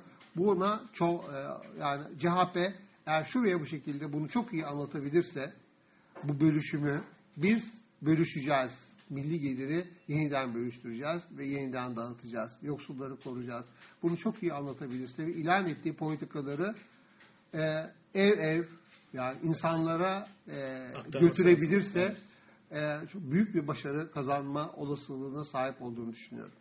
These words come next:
Speaker 2: Evet. E, Sayın Bursa, çok çok teşekkürler. Belki bu söyleşinin sonunda da hani altını çizmemiz gereken şey oydu. Milli gelirin nasıl pay edilecek?
Speaker 1: Tabii.
Speaker 2: Bu, bu çok ciddi,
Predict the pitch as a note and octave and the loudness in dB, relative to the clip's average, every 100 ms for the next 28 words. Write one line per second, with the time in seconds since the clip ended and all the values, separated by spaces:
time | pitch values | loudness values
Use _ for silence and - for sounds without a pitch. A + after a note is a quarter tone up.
0 | _ C3 A2 - - - - A#2+ A2+ - | _ -10 -10 -12 -20 -20 -10 -6 -4 0
1 | E3 D#3 C#3 C3+ D#3 D#3 C#3 C3 C#3+ C#3 | 0 2 0 0 0 -2 0 0 0 0
2 | C#3 D#3+ E3+ C#3 C#3 - D3+ D3 C#3 D3 | 2 4 6 4 4 0 -2 0 0 2
3 | - C3+ C3 - C3+ - C3+ C3+ C3+ C3+ | 2 4 4 0 -2 -2 -2 0 2 4
4 | C3+ C3 C3 - B2 B2+ C3 - B2+ B2+ | 4 4 0 -4 2 4 2 0 -4 -2
5 | C3 C3 B2 A#2+ B2 A#2 - B2 - A#2+ | -2 0 -2 0 2 2 -2 -2 -2 -4
6 | B2+ - - C#3 C3 A2 C#3+ D3+ - - | -4 -10 2 6 8 6 0 -2 -14 -20
7 | - C3+ C#3 D3 C3 C3+ B2+ D3 C#3 C3 | -4 2 4 4 4 4 4 4 2 -2
8 | A#2+ - G#2+ G#2 G2 G2 G#2 - C3+ A#2 | -4 -2 0 0 -4 -4 -4 -6 -8 -8
9 | A2 C3 C#3 D#3 - B2+ B2+ B2+ D#3 D#3+ | -4 -2 0 0 -2 -6 -6 2 2 2